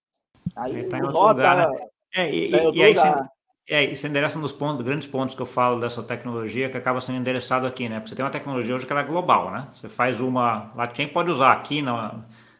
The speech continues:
Speaker 2: aqui no, na, na Índia, na China, sabe? Tanto faz, ela vai tá lá, pra qualquer um
Speaker 1: Uhum.
Speaker 2: querendo usar, né?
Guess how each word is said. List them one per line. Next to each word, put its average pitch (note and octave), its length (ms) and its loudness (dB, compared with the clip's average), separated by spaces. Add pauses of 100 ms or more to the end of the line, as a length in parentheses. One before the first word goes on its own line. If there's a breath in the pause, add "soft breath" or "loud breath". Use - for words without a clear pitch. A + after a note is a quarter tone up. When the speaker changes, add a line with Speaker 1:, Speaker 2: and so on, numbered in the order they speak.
(380 soft breath)
Speaker 2:
aqui C#3 160 -6
no, C3 140 -4
na, A2 500 -8
na A2+ 180 -2
Índia, C3 540 2
na A#2+ 140 0
China, C3 600 -4
sabe? C3 220 -4
Tanto D#3 220 -2
faz, G#2+ 360 4
ela G2+ 120 -4
vai B2+ 160 0
tá F#3+ 100 2
lá, E3 360 4
pra A#2 180 -4
qualquer B2+ 320 0
um D3 80 0
Speaker 1:
Uhum. A#2+ 80 -6
Speaker 2:
querendo D#3+ 260 -2
usar, C#3 320 6
né? A2+ 240 -6